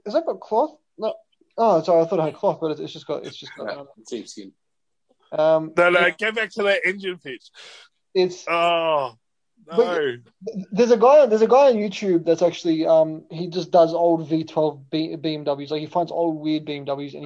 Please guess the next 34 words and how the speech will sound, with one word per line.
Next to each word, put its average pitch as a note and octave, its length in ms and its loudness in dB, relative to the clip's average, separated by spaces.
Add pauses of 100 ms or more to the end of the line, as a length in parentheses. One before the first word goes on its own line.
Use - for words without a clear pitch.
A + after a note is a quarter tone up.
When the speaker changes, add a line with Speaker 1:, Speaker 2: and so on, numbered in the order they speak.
Speaker 1:
he, C#3+ 80 -16
he's D3 100 -14
got F3+ 120 -16
a - 20 -18
channel D#3 240 -12
where C#3+ 80 -12
he - 60 -20
fixes D3+ 220 -14
them. C#4+ 180 -8 (540)
Um, F3+ 220 2
so A#3+ 240 4
Speaker 3:
Yeah. A#2 160 -6 (580)
Speaker 1:
they, G#3+ 160 6
they're A3 160 6
actually, B3 560 0
um, F#3 240 0
they're G#3+ 140 4
actually C4+ 280 -8
not A3+ 360 0 (200)
super F3+ 600 -6
duper D#3 420 -6
hard D3 440 -4
to C3 280 -12 (1000)
do, F#3+ 200 -6
apparently. C4 460 -4 (500)
They're F3+ 100 -2
more, A3 520 4
more G#3 240 2
or G3+ 40 2 (100)
less, - 280 -6
um, D3+ 480 -4 (100)
kind D3+ 220 -2
of C3+ 160 -12
just - 480 -16